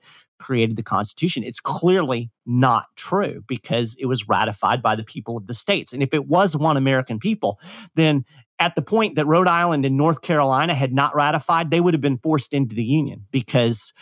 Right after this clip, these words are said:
the majority of American people at that point had ratified the Constitution. And yet Rhode Island and North Carolina both held out. In fact, uh, Rhode Island never had delegates.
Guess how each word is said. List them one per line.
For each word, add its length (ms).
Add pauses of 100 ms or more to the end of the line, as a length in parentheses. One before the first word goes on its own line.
(760)
the 80
majority 400
of 80
American 360
people 280
at 100
that 180
point 200
had 100
ratified 480
the 60
Constitution. 840
And 160
yet 260 (200)
Rhode 140
Island 280
and 60
North 200
Carolina 520
both 240
held 260
out. 280 (300)
In 100
fact, 440
uh, 200 (280)
Rhode 140
Island 360
never 380
had 420 (520)
delegates. 580